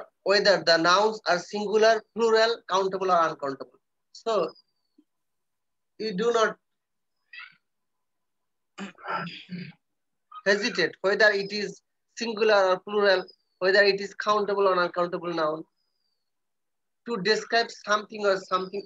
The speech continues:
specific or unique, you have to use the, whether it is singular noun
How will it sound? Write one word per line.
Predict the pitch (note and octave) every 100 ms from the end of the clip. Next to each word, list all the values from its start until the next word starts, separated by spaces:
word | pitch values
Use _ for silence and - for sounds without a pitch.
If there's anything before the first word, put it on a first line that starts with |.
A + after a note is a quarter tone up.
| _ G3 F#3+
specific | - A#3 A#3 G#3 - F3+
or | E3+
unique, | E3 G3 G3+ D3 - _ _ _ _ _ -
you | G3
have | G3+
to | A3
use | G3+ F#3 E3+ C#3+
the, | A#2 - _
whether | G3 G#3+ G#3 F#3+
it | F#3
is | F#3
singular | G#3 G3 G3 G#3 G3+
noun | G3 G3+